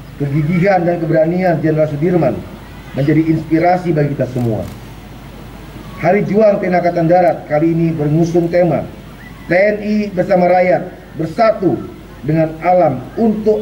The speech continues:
N K R I." Tema ini memiliki makna yang sangat mendalam, yaitu bahwa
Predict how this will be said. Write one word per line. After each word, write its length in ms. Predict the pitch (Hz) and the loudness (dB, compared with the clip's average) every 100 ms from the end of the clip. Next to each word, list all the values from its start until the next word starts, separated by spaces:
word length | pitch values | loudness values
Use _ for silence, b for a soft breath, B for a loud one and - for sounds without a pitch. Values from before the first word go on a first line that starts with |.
| 160 | 0
N 80 | 160 | 0
K 80 | |
R 200 | 151 139 101 | 2 2 -2
I." 80 | 90 - - - - - - - - - - - - - - - - | -10 -14 -18 -18 -18 -20 -20 -18 -18 -16 -18 -18 -18 -18 -16 -16 -8
Tema 240 | 175 185 196 | 0 2 4
ini 160 | 220 | 4
memiliki 240 | 214 208 208 | 4 4 2
makna 440 | 202 202 165 131 92 - - - - - - | 4 2 0 -4 -4 -12 -18 -18 -20 -14 0
yang 160 | 156 151 | 0 2
sangat 320 | 170 175 175 | 0 2 2
mendalam, 480 | 165 165 175 127 104 - 123 | 2 4 4 2 -2 -12 2
yaitu 320 | 156 165 165 | 2 4 2
bahwa 480 | 165 185 190 110 | 4 4 4 2